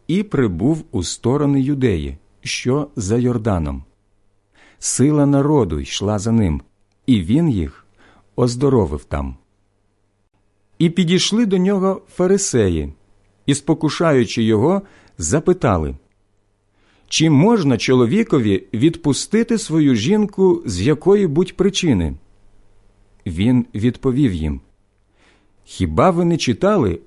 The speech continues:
що Творець від початку створив їх чоловіком і жінкою?» І мовив: «Тому покине чоловік батька й матір і пристане до своєї жінки, і будуть вони двоє одним тілом.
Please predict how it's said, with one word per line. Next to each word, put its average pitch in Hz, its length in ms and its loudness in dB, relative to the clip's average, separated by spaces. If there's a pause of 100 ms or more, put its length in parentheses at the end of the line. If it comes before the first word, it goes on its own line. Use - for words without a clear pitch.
що - 300 -2
Творець 143 540 2
від 110 220 -2
початку 104 640 0
створив 147 520 0
їх 180 220 -2
чоловіком 156 760 -2
і 165 120 -2
жінкою?» 92 640 -2 (760)
І 131 100 0
мовив: 90 420 -2 (880)
«Тому 135 540 2 (380)
покине 147 540 2
чоловік 120 500 2
батька 123 480 0
й 98 120 2
матір 190 520 2 (300)
і 190 120 2
пристане 175 720 0
до 156 120 -2
своєї 165 460 4
жінки, 127 580 0 (340)
і 131 100 4
будуть 165 400 2
вони 139 280 2
двоє 165 500 0 (380)
одним 110 520 4
тілом. 87 500 -2